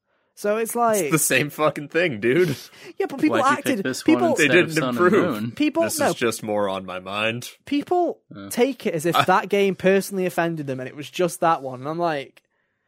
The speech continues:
Speaker 1: they're the same picture. Look at Gen seven.
Speaker 2: <laughs>
Speaker 1: Look at Gen six. They're all lifeless. I think it's because it's on the Switch where people are like, "Okay, come on."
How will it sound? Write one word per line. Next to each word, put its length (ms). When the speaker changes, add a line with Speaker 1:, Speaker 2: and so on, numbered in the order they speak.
Speaker 1:
they're 200
the 100
same 320
picture. 540
Look 280
at 120
Gen 260
seven. 600
Speaker 2:
<laughs> 20
Speaker 1:
Look 220
at 100
Gen 300
six. 420
They're 220
all 260
lifeless. 500
I 60
think 180
it's 120
because 260
it's 160
on 180
the 100
Switch 360
where 120
people 180
are 80
like, 140
"Okay, 360
come 220
on." 300